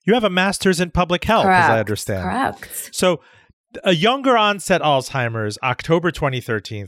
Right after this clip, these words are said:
Speaker 1: was the diagnosis. Your mother was only fifty-seven,
Speaker 2: Right.
Speaker 1: uh, Leonora Pekarsky.
Speaker 2: Yes.
Speaker 1: Before that, if you had to reconnect with how you thought the world was, did you think that maybe Social Security or Medicare or disability would kick in?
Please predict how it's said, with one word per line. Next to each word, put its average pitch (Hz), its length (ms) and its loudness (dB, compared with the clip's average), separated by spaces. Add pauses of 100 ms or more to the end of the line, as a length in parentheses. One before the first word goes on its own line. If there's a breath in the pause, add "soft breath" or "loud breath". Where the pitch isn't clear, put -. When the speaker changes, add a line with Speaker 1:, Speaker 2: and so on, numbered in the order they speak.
Speaker 1:
was 95 120 -8
the 104 100 -8
diagnosis. 104 680 -6
Your 180 140 0
mother 208 320 2
was 156 180 0
only 151 300 -2
fifty-seven, 147 1400 -4
Speaker 2:
Right. 151 340 -2
Speaker 1:
uh, 107 260 0
Leonora 135 600 0
Pekarsky. 107 800 -2
Speaker 2:
Yes. - 260 -14 (320)
Speaker 1:
Before 247 460 2
that, 135 260 -2
if 127 160 -6
you 165 80 4
had 196 120 2
to 170 100 0
reconnect 147 580 -2
with 123 380 -2
how 143 220 -4
you 135 180 -4
thought 123 260 -2
the 120 80 -6
world 110 260 -2
was, 104 540 -4 (320)
did 135 160 -4
you 151 100 0
think 160 440 -4
that 123 220 -2 (300)
maybe 117 280 -12
Social 135 420 0
Security 120 520 -4
or 107 60 -2
Medicare 120 460 -2
or 101 60 -2
disability 123 600 -4
would 110 280 -6
kick - 240 -4
in? 135 260 -2